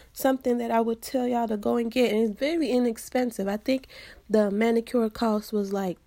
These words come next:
ten or twelve dollars. Um, but for what comes with the manicure, it's very much something that you could do at home as well, you know. But, um, yeah, I think I would be implementing those in our lives because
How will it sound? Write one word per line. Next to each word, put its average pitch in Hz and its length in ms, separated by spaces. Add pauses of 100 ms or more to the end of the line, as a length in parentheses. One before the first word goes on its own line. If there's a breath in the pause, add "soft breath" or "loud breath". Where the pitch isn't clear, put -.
ten 247 240
or 214 80
twelve 214 340
dollars. 185 460 (320 loud breath)
Um, 202 220
but 208 180
for 214 180
what 214 320 (300)
comes 226 320
with 262 140
the 269 80
manicure, 277 520
it's 214 180
very 190 380
much 202 520 (400 soft breath)
something 208 540
that 190 200
you 233 140
could 294 160
do 254 140
at 226 100
home 254 280
as 202 180
well, 180 480
you 190 120
know. 185 280 (560 loud breath)
But, 202 420
um, 175 440 (500)
yeah, 180 360 (300)
I 185 180
think 202 280
I 196 80
would 190 180
be 196 100
implementing 185 800
those 196 340
in 175 160
our 190 220
lives 160 380
because - 460